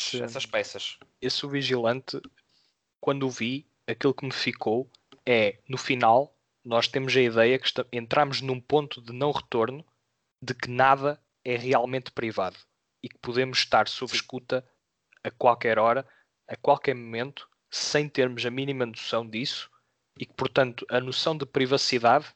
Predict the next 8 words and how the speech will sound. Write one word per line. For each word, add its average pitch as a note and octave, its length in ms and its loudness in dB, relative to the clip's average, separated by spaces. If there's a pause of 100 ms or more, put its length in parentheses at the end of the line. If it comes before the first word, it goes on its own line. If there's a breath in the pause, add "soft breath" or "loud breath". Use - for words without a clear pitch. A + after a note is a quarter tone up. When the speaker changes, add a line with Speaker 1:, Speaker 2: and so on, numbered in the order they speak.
(760)
Speaker 1:
a B2+ 80 0
partir C#3 540 2
de A#2+ 420 0 (400)
O B2+ 100 -6
Vigilante, A#2+ 640 0 (120)
terminou. A#2+ 460 -4 (600)
Ou A#2 80 2
seja, A2 420 2